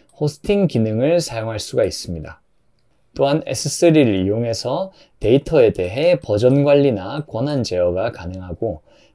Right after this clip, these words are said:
재해 상황 발생 시 재해 복구를 위한 아카이브 용도로도 에스 쓰리가 사용이 가능합니다. 에스 쓰리 보안 중 버킷 정책에 대해서 알아보도록 하겠습니다.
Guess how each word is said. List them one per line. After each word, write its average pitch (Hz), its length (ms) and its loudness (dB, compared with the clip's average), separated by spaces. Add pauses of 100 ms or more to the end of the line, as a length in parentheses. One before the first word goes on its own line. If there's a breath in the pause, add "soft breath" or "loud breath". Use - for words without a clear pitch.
재해 165 460 4
상황 117 380 -6
발생 101 380 -4
시 95 340 -4 (380 soft breath)
재해 143 340 0
복구를 127 540 2
위한 123 420 0
아카이브 170 520 -2
용도로도 90 760 0
에스 110 220 -12
쓰리가 107 580 -8
사용이 98 440 -10
가능합니다. 78 640 -16 (640)
에스 127 200 -6
쓰리 151 360 6
보안 113 380 -2
중 160 320 2
버킷 - 380 -4
정책에 123 500 0
대해서 107 480 -4
알아보도록 98 600 -2
하겠습니다. 90 640 -8